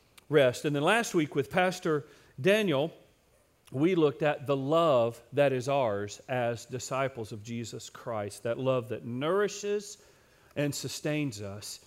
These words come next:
as disciples. And so today,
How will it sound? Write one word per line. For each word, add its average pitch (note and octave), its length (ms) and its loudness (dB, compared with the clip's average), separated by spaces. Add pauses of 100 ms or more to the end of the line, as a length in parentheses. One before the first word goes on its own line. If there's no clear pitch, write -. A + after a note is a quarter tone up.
(340)
as A#2+ 240 -4
disciples. A#2 800 -10
And A#2+ 100 -10
so C#3+ 300 0 (560)
today, E3+ 520 2